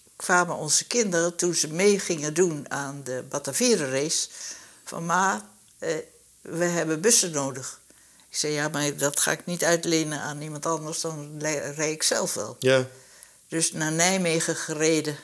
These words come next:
Speaker 1: met de hele ploeg en fietsen daarachterop bij,
Speaker 2: Ja.
Speaker 1: eh, om, om mee te kunnen doen. Dus ik heb jarenlang heb ik die, eh,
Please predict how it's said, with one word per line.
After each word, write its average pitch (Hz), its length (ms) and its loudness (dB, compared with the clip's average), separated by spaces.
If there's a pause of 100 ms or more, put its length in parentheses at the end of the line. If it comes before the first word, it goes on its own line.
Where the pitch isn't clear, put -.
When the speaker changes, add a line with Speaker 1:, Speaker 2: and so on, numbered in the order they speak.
(160)
Speaker 1:
met 151 320 -2
de 151 80 -2
hele 156 280 2
ploeg 165 440 -2
en 151 400 -6
fietsen 180 600 2 (1000)
daarachterop 143 760 2
bij, 147 440 2 (180)
Speaker 2:
Ja. 131 380 6
Speaker 1:
eh, 151 120 -4
om, 143 140 -6
om 147 340 -6 (280)
mee 156 340 2
te 165 100 0
kunnen 135 340 -4
doen. 127 280 -8 (920)
Dus 160 260 4
ik 170 100 -6
heb 190 160 -6
jarenlang 185 680 0
heb 165 180 -4
ik 151 220 -6
die, 143 300 -2
eh, 135 60 -4